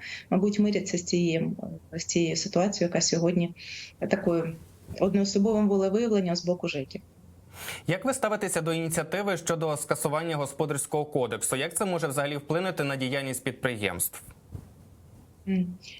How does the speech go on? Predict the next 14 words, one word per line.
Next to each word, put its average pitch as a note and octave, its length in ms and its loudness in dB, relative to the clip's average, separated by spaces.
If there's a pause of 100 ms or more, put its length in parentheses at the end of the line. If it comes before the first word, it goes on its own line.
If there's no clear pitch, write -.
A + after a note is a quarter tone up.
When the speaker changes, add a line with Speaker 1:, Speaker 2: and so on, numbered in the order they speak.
Speaker 1:
Е, G3 220 4
це B3+ 320 2
жахлива, F#3+ 480 2
як E3+ 220 2
на F#3+ 100 4
мене, E3 240 2
ініціатива. F3 800 2
Це G#3+ 180 2
якраз G3 360 2
оцей F#3 220 2
законопроект F#3 800 0
шістдесят F3+ 560 0
тринадцять, G3 560 2
який F3+ 380 0